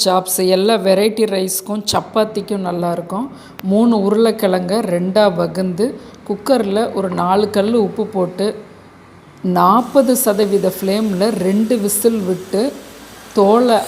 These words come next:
அகற்றிட்டு வச்சிருக்கோம். இப்ப ரெண்டு டீஸ்பூன் சட்டியில எண்ணெய் போட்டு, கடுகு உளுந்து தாளிச்சு வரட்டும். பெரிய வெங்காயம் சின்னது ஒண்ணு, இஞ்சி,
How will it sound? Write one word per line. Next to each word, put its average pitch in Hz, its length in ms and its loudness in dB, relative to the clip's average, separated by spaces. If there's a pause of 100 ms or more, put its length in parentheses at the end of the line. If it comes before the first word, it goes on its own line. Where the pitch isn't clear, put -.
(100)
அகற்றிட்டு 196 720 -2
வச்சிருக்கோம். 170 520 -4 (400)
இப்ப 269 300 0
ரெண்டு 202 480 0 (120)
டீஸ்பூன் 226 600 -2
சட்டியில 202 560 0
எண்ணெய் 180 400 -2
போட்டு, 165 400 -4
கடுகு 202 420 0 (120)
உளுந்து 185 300 0 (120)
தாளிச்சு 175 380 -2
வரட்டும். 170 440 -4 (340)
பெரிய 214 340 4
வெங்காயம் 208 520 0
சின்னது 202 400 0 (140)
ஒண்ணு, 185 260 -2 (140)
இஞ்சி, 202 520 0